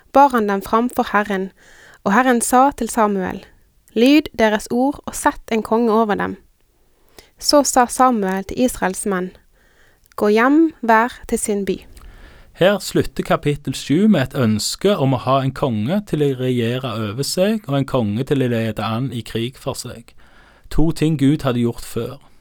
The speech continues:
Speaker 2: Folket forkaster Gud, faktisk ifølge Gud selv. Samuel føler seg også forkastet, og det blir han kanskje ikke, mens hans sønner, de blir forkastet, og Gud blir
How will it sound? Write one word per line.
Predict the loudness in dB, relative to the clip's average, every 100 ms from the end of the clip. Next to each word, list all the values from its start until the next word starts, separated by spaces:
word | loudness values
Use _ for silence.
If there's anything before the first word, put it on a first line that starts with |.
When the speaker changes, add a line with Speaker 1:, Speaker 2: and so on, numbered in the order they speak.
| _ _ -20 _ -20 -20 _ _ -4
Speaker 2:
Folket | 2 2 2 -4 -2
forkaster | -4 -4 -4 -4 -6
Gud, | -2 0 -2 -4 -12 -12 -14 -20 -20 -20 _ _
faktisk | -4 -4 -6 -14 -10
ifølge | -8 -6 -6 -6
Gud | -6 -6 -8
selv. | -12 -14 -20 _ _ _ _ _ -20 -20 -20 -20 _ -6
Samuel | 2 4 6 2
føler | 2 0 0
seg | -2 2
også | 0 0 -6
forkastet, | -4 -4 -4 -6 -6 -4
og | -6
det | -4
blir | 0 2 2
han | 0
kanskje | 0 -4 -4 -6
ikke, | -6 -6 -6 -6 -12 _ _
mens | -2 0 0
hans | 0 -2 -2
sønner, | 0 0 0 -2 0
de | -2 0
blir | 0 0
forkastet, | -2 -8 -8 -10 -10 -8
og | -6 -2
Gud | -4 -4
blir | -6